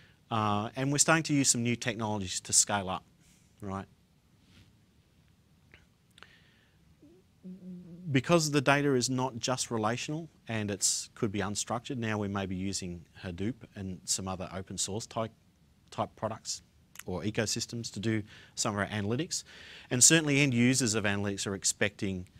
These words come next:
um, you know, self-service views and self-service dashboarding and, and, and a mobile solution. And certainly in the I O T world, we're looking at asset operations and improvements, and we're trying to use the data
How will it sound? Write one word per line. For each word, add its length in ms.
um, 680
you 80
know, 100
self-service 720
views 480
and 380
self-service 880
dashboarding 760
and, 280
and, 260
and 140
a 40
mobile 380
solution. 460
And 220
certainly 240
in 60
the 60
I 160
O 20
T 180
world, 240
we're 100
looking 300
at 160
asset 360
operations 640
and 100
improvements, 600
and 80
we're 80
trying 260
to 60
use 320
the 60
data 380